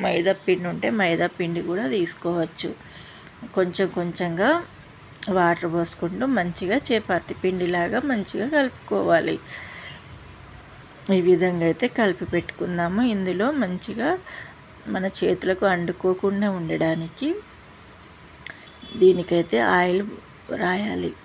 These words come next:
ఆయిల్ పోసుకొని ఈ పిండిని మంచిగా కలుపుకుందాము.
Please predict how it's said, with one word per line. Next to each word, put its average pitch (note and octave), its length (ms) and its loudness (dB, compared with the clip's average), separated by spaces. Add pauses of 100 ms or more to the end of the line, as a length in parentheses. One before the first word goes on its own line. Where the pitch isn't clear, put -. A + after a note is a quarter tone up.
(320)
ఆయిల్ F#3 320 2
పోసుకొని G#3 560 -4 (560)
ఈ F3+ 60 -4
పిండిని F3 480 0
మంచిగా F#3 520 -2
కలుపుకుందాము. E3+ 800 -2